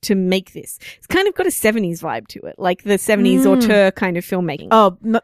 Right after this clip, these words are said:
Speaker 2: big time. Yeah, that's
Speaker 1: God,
Speaker 2: why I
Speaker 1: that's
Speaker 2: was
Speaker 1: so nerdy. I'm so sorry,
Speaker 2: That's why, well,
Speaker 1: listeners.
Speaker 2: but that's why I mentioned Chinatown before, because that's the clo-, that's so what that re-, this reminds me of, and it re-,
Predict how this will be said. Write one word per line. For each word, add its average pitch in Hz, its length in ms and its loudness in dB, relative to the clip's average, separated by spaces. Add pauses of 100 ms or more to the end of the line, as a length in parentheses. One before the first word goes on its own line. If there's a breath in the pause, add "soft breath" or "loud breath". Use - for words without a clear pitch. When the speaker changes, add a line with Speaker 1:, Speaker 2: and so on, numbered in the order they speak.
Speaker 2:
big 220 180 0
time. 208 200 -2
Yeah, 202 60 4
that's 226 160 2
Speaker 1:
God, 220 80 2
Speaker 2:
why 233 100 2
I 220 40 4
Speaker 1:
that's 208 100 2
Speaker 2:
was 202 100 0
Speaker 1:
so 202 200 4
nerdy. 185 460 2
I'm 202 120 0
so - 140 0
sorry, 185 220 2
Speaker 2:
That's 330 160 0
why, 392 160 2
well, 359 140 4
Speaker 1:
listeners. 359 60 4 (100)
Speaker 2:
but - 20 -4
that's 381 240 -2
why 403 180 -4
I 349 40 -2
mentioned 240 680 -2 (120)
Chinatown 302 540 0
before, - 340 -8
because 190 260 -4
that's 226 360 -2 (380)
the 208 80 -2
clo-, 196 360 -2
that's 202 260 -2
so 202 360 0
what 202 160 -2
that 175 180 -2
re-, 190 160 -10
this 214 220 -6
reminds 180 400 -4
me 190 80 -2
of, 240 120 0
and 311 80 2
it 226 40 0
re-, 226 120 0